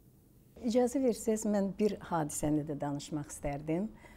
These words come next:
Ə, min doqquz yüz səksənci illərin əvvəlləri idi. Ə, artıq onda ulu öndərimiz Moskvada çalışırdı.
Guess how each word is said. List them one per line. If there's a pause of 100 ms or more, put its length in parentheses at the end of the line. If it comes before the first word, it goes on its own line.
(320)
Ə,
min
doqquz
yüz (300)
səksənci
illərin (140)
əvvəlləri
idi. (1120)
Ə, (120)
artıq
onda (240)
ulu
öndərimiz (300)
Moskvada
çalışırdı.